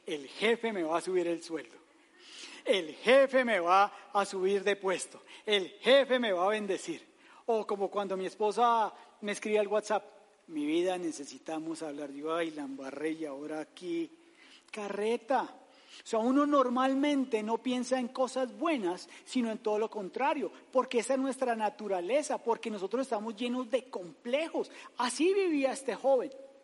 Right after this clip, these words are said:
Cuando el rey lo manda a llamar, el hombre dijo, "Aquí no me va a dar ninguna noticia buena.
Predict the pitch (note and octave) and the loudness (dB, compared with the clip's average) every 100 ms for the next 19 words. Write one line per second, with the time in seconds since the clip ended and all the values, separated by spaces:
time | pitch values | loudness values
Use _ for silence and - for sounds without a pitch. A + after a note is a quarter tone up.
0 | _ _ _ _ _ - - C4+ C4+ A#3+ | _ _ _ _ _ -20 -4 0 4 2
1 | A3+ A#3 A#3+ E4+ F#4+ F4+ E4 E4 C#4 C4+ | 2 0 2 4 4 2 2 2 4 2
2 | D4 - - - G#3+ A3+ A#3 F3+ - E3+ | 2 -4 -12 -4 0 2 2 0 -4 -4
3 | C4+ D#4+ A#3+ A#3 G3 G3+ G#3 F#3 F3 D3+ | 2 2 2 -2 -4 -4 -4 -6 -6 -4
4 | D#3 C#3+ G#3 C#4 | -4 0 0 -2